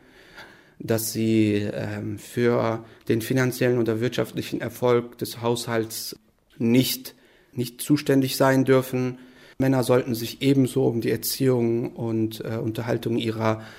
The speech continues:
ihrer Kinder kümmern, genauso wie das Frauen tun. Ich glaube, dass das auch ein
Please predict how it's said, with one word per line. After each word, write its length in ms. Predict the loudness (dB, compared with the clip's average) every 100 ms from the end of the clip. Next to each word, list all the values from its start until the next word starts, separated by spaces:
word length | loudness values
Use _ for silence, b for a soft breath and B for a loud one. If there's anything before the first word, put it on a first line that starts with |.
| B B
ihrer 220 | 0 0
Kinder 320 | 2 2 2
kümmern, 560 | 2 2 4 4 4 2
genauso 520 | 0 0 0 -2 -2
wie 60 | 0
das 180 | 0
Frauen 440 | -2 0 2 2 0
tun. 360 | -4 -10 -10 -14 -20 b b b b b _ _ _
Ich 140 | -16
glaube, 320 | 0 4 4 4
dass 200 | -2 -4
das 440 | -6 -6 -10 -6
auch 360 | 0 0 -2 -14 b b b b b b
ein 400 | -4 0 0 0